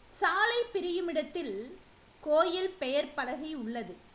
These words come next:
கோயில் வரை வாகனங்கள் செல்லும். ஆண்டவனின் அடிமுடி எப்படி அறிய முடியாததோ, அப்படித்தான் இந்த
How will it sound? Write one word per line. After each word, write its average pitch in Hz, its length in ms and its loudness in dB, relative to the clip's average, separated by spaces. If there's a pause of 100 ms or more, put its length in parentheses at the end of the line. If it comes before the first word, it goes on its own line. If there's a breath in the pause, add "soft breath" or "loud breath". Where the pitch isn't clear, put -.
(960)
கோயில் 359 440 4
வரை 269 300 0 (720)
வாகனங்கள் 311 680 2
செல்லும். 208 400 -8 (1500)
ஆண்டவனின் 440 720 0 (140)
அடிமுடி 349 540 0 (220)
எப்படி 285 360 -2 (500)
அறிய 277 340 -2
முடியாததோ, 294 760 0 (640)
அப்படித்தான் 254 800 -2 (520)
இந்த 359 220 -2